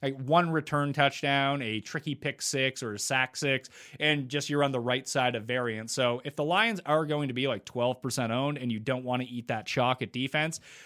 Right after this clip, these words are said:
I know taking, I mean, the Jets probably isn't a great idea because that's gonna be a very run-heavy game. But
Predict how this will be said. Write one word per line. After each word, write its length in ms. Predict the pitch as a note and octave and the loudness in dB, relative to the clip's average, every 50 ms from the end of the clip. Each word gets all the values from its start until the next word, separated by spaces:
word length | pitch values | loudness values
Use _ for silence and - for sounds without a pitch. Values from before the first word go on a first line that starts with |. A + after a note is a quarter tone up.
| - - | -4 0
I 80 | F#3 | 2
know 180 | G3 G#3+ G3+ F#3 | 4 4 4 4
taking, 320 | - F#3 F3 F3+ E3 D3 | 4 2 0 0 -2 -4
I 60 | C#3 | -4
mean, 220 | D3 D#3+ D#3+ D#3 D#3 | -4 -4 -4 -2 0
the 80 | F#3 | 0
Jets 240 | E3+ - G#3+ G3 F#3+ | 4 4 4 4 4
probably 260 | - F3 D#3+ C#3+ C#3 | 4 2 4 4 4
isn't 160 | C3+ B2 C3+ C3+ | 2 2 0 -2
a 60 | B2 | -2
great 240 | A#2 C3 C3+ C3+ C3+ | 0 0 2 2 2
idea 360 | C3 C3 C3 C3+ C#3 C#3+ C#3+ | 2 2 4 4 4 4 4
because 280 | B2+ B2+ - B2+ A2 | 2 0 -4 -4 -4
that's 120 | A2+ A2 - | -4 -6 -6
gonna 120 | - B2 | -4 -4
be 100 | A#2 A2+ | -2 -2
a 60 | A2 | -4
very 400 | G#2+ G#2+ G2+ G#2+ A#2+ A#2+ A#2 G#2+ | -4 -6 -6 -4 -4 -2 -2 -4
run-heavy 520 | G2+ G#2 A2+ A2+ B2+ B2+ B2+ C3+ C3 C3+ C3 | -4 -4 -4 -4 -2 -2 -2 -2 -2 -2 -2
game. 320 | B2+ C3+ C3+ C#3+ C#3+ D3+ D3 - - - - - - | -2 0 0 0 -2 -4 -6 -14 -18 -20 -20 -4 2
But 240 | - A3 A3 A3 - | 4 4 4 4 0